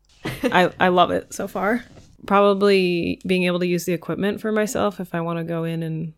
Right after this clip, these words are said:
Speaker 2: make something, I can do that. The studio's available to me.
Speaker 1: Hell yeah.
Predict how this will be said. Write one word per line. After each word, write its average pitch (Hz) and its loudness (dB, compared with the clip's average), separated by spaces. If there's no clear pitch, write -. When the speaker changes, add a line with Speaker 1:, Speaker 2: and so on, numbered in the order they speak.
Speaker 2:
make 170 -4
something, 180 -4
I 165 -6
can 170 -6
do 175 -4
that. 196 -2
The 175 -8
studio's 170 -6
available 175 -4
to 214 -6
me. 233 -2
Speaker 1:
Hell 208 -8
yeah. 247 -6